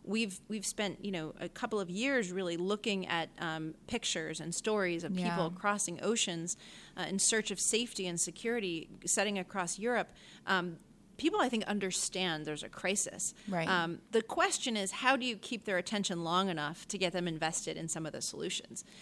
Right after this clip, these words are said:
Speaker 2: Right.
Speaker 1: And I, I think that's the challenge. So I see an opportunity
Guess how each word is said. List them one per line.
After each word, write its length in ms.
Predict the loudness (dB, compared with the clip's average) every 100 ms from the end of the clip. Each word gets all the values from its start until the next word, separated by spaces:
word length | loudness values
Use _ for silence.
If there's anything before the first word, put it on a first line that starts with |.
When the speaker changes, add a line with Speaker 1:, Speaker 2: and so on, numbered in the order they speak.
| -4
Speaker 2:
Right. 120 | -2 2
Speaker 1:
And 160 | 2
I, 160 | 2 2
I 80 | 0
think 160 | 0 -2
that's 200 | -2 -4
the 100 | -6
challenge. 340 | -4 -4 -4
So 80 | -2
I 20 |
see 200 | 2 2
an 100 | 2
opportunity 840 | 0 0 -2 -2 0 0 -2 -4